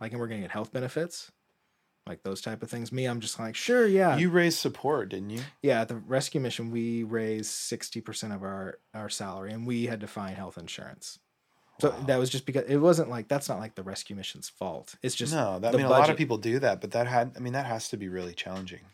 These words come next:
Speaker 1: Yeah, and I got used to asking people for money.
Speaker 2: Yeah.
Speaker 1: Because it was like, "Hey, we both agree that this is good, important work. Um, you have money that I don't have. Would you give me a hundred dollars a month for two years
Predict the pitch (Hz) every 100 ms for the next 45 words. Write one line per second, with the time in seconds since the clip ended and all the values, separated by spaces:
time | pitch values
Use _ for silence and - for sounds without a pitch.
0 | _ _ - 147 101 147 143 139 131 139
1 | 135 135 131 151 - - 139 - 120 127
2 | - 127 127 117 110 107 95 92 110 98
3 | - _ - 95 87 87 117 123 117 113
4 | 107 110 107 180 156 131 117 131 135 110
5 | 107 120 110 90 - _ _ 110 110 113
6 | 107 104 110 101 110 - 98 95 98 80
7 | - - _ _ _ _ _ _ 110 98
8 | 87 _ _ 113 117 120 113 104 110 107
9 | 101 95 98 104 95 95 - 104 85 80
10 | - _ - 113 113 110 101 101 101 101
11 | 98 104 104 101 98 98 95 98 95 92
12 | - 104 - 90 87 101 120 -